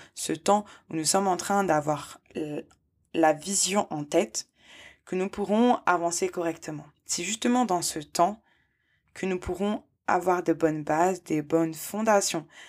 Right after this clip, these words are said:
pour pouvoir voir un objectif après être atteint, une, un projet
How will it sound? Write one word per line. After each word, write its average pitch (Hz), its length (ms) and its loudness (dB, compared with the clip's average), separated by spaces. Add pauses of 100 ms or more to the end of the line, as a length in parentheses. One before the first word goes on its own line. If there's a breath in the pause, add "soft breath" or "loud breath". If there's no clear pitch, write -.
(100)
pour - 120 -16
pouvoir 165 280 2
voir 190 380 4
un 165 240 2
objectif 180 720 0
après 156 500 -2 (120)
être 160 240 -4
atteint, 156 320 -2 (540 loud breath)
une, 147 580 -4
un 160 120 0
projet 165 600 0